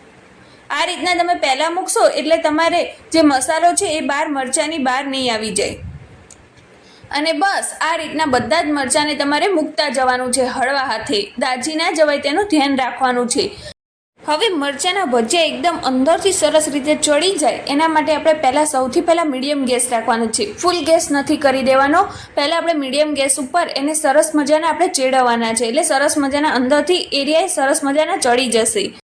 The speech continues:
હવે આપણે જોઈ શકીએ છીએ સ્ક્રીન ઉપર કે જો એ ગોલ્ડન બ્રાઉનના થવા લાગ્યા છે અને એ જાતે જાતે જ પોતાની સાઈડ પલટાવતા થઈ ગયા છે.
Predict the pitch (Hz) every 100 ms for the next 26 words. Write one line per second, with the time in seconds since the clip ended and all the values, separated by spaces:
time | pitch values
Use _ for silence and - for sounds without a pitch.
0 | - 311 415 381 294 330 339 254 302 339
1 | 330 311 285 285 302 294 294 262 277 269
2 | 320 311 320 269 285 247 294 233 262 254
3 | 330 294 233 262 277 311 277 247 240 233
4 | 208 214 214 226 - 311 339 349 262 226
5 | 226 330 269 285 277 320 285 269 285 285
6 | 294 240 262 302 269 240 262 269 269 254
7 | 240 220 208 196 196